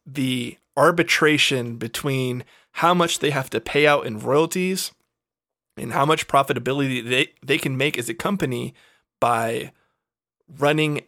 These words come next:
ads based off of the streaming of that kind of royalty payout song,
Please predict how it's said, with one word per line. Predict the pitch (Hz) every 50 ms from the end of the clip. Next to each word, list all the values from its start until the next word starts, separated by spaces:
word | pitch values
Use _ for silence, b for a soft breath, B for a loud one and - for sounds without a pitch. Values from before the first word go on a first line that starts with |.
| _ _
ads | - 143 151 160 156 131 117 113 113 - - -
based | - - - - 147 175 180 - -
off | - 139 143 139 -
of | 131 123 123 131
the | - 131 127 123
streaming | 117 - - - 143 147 165 165 147 131 127 -
of | - 131 131 143 143 143
that | 147 135 131 131 - -
kind | _ - - 120
of | 113 131 135
royalty | 127 135 139 143 143 139 - 127
payout | - - - 165 160 135 - -
song, | - - 175 196 170 120 117 107 110 127 -